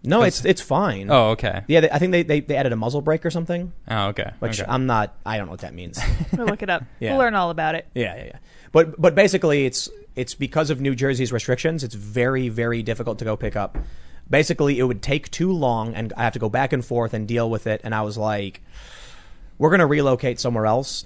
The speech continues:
Speaker 1: And they were like, "You got it. Don't worry about it, buddy." And I'm like, "Awesome." The guy says, "With everything going on, my wife agreed to us moving somewhere remote to start up a homestead.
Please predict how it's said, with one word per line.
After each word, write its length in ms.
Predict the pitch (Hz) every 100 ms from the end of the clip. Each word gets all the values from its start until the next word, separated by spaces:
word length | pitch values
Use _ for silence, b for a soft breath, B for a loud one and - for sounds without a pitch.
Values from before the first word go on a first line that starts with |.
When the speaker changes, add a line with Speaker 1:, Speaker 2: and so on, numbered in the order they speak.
| -
Speaker 1:
And 100 | 120
they 40 | 123
were 80 |
like, 160 | 117 104
"You 100 | 104
got 180 | 107 131
it. 20 | 117
Don't 120 | 113
worry 100 | 127
about 140 | 117
it, 80 | 107
buddy." 200 | 117 113 - - -
And 80 |
I'm 60 | 98
like, 160 | 98 -
"Awesome." 320 | 104 - 117 - - - - - - - - - - - - 127
The 80 |
guy 220 | 131 165 139
says, 280 | 143 123 123
"With 120 | -
everything 300 | 170 202 202
going 220 | 175 165
on, 180 | 156 123
my 120 | 120
wife 280 | 120 156 165
agreed 360 | 151 135 143
to 160 | 131 123
us 140 | 123
moving 300 | 127 135 139
somewhere 340 | 120 131 123 117
remote 400 | 110 113 120 -
to 60 |
start 280 | 110 - 120
up 140 | 113 107
a 40 |
homestead. 420 | 156 220 - 95